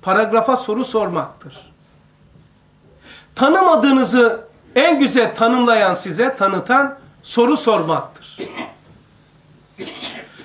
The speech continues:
Tanımadığınızı tanımanın en güzel ve en kolay kestirme yolu soru sormaktır. Soru sorabilmektir.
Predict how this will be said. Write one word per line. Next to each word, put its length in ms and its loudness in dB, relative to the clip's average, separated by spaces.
Tanımadığınızı 1000 2
tanımanın 680 2
en 260 2
güzel 360 0
ve 60 0
en 340 0
kolay 360 0
kestirme 520 -4
yolu 460 0
soru 380 2
sormaktır. 840 -2
Soru 320 0
sorabilmektir. 1120 -2